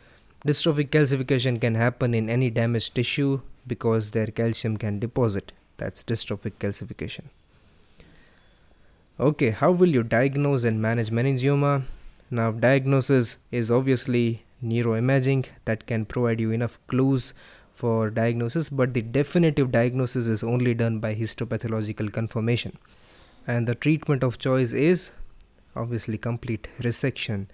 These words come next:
and this leads to cure in most of the individuals. Okay, next on the list. Let's say a man comes to you after falling headfirst onto the road. Now he's unable to move his arms and legs.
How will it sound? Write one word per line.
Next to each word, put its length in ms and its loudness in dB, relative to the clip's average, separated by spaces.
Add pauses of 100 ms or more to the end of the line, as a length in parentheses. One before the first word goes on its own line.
(360)
and 280 -2
this 280 2
leads 360 2
to 120 -2
cure 520 0
in 340 -4
most 320 -4
of 100 -6
the 140 -4
individuals. 800 -8 (2000)
Okay, 300 -4 (140)
next 400 -2
on 140 2
the 100 -2
list. 340 -2 (160)
Let's 240 0
say 120 2
a 80 2
man 360 -2
comes 280 -4
to 100 -4
you 200 -2
after 280 -4
falling 500 -4
headfirst 800 -2 (160)
onto 240 -2
the 140 -2
road. 320 0 (500)
Now 180 0
he's 220 0
unable 380 0
to 120 -2
move 200 0
his 220 0
arms 440 -2
and 240 -2
legs. 400 0